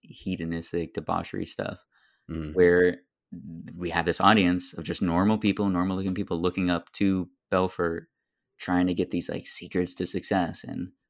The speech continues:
Speaker 1: like, "What can I do?" And again, he's, like, showing them how to sell to people so again, we don't know whether these people are gonna go on to be brokers or whatever, but just that cycle of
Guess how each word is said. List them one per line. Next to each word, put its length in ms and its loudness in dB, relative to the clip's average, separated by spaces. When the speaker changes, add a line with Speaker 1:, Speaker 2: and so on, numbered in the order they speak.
Speaker 1:
like, 100 -10
"What 160 0
can 100 0
I 120 0
do?" 320 0
And 300 -2
again, 180 0
he's, 140 2
like, 180 0
showing 280 4
them 100 2
how 200 2
to 320 2
sell 460 2
to 140 -4
people 520 -4
so 520 2
again, 200 0
we 80 2
don't 140 2
know 320 2
whether 220 -2
these 140 -4
people 160 -6
are 20 -4
gonna 140 -2
go 80 -2
on 80 -4
to 60 -4
be 100 0
brokers 460 4
or 60 2
whatever, 440 2
but 340 0
just 280 -2
that 180 0
cycle 520 0
of 540 -2